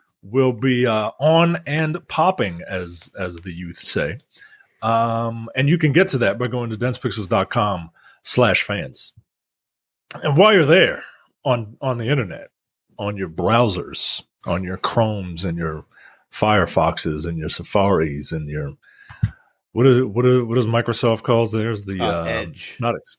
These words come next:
Speaker 1: Edge.
Speaker 2: Edge.
Speaker 1: Edge. Stupid.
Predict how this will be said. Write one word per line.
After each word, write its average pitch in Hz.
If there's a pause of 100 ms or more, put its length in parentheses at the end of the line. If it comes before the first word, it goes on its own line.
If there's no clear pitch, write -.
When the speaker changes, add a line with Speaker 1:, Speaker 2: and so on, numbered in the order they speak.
(180)
Speaker 1:
Edge. 107
Speaker 2:
Edge. 90
Speaker 1:
Edge. 101 (380)
Stupid. -